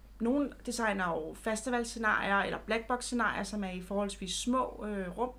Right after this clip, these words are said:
og som ikke nødvendigvis bruger en masse hjælpemidler, eller som er i et meget, øh, ikke-diegetisk rum, kan man kalde det, ikke? Altså, hvor at rummet i sig selv er ret,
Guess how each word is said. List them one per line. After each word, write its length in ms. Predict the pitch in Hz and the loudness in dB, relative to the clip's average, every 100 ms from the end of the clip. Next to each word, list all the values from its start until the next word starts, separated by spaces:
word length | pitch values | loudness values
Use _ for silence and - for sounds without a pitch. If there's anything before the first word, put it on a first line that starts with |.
| - - - - | -16 -20 -18 -8
og 100 | 208 | 0
som 120 | 233 | 2
ikke 100 | 233 | 4
nødvendigvis 340 | 262 233 226 214 | 4 2 0 -2
bruger 200 | 214 240 | 0 2
en 60 | |
masse 240 | 196 202 208 | 2 0 0
hjælpemidler, 600 | 208 247 247 233 214 208 | 0 2 2 2 2 0
eller 260 | 202 190 | 0 0
som 260 | 185 202 190 | -2 -4 -2
er 160 | - 214 | -2 -2
i 80 | |
et 100 | 220 | -2
meget, 500 | 190 175 190 214 196 | -2 0 2 2 0
øh, 100 | 175 180 - | -2 -4 -4
ikke-diegetisk 920 | 208 220 247 208 180 202 - 190 - | -4 -2 -2 -2 -2 -4 -4 -6 -4
rum, 180 | 180 - | -6 -6
kan 120 | - | -6
man 80 | 165 | -6
kalde 240 | 170 165 170 | -6 -6 -4
det, 60 | |
ikke? 120 | 208 | -4
Altså, 180 | 196 180 | -4 -4
hvor 160 | 196 180 | 0 0
at 140 | 180 - - - - - | -2 -6 -18 -20 -20 -2
rummet 200 | 202 214 190 | 0 2 0
i 0 | |
sig 140 | 202 | -2
selv 180 | 208 196 | 0 0
er 120 | 180 | 2
ret, 240 | 175 190 | 2 2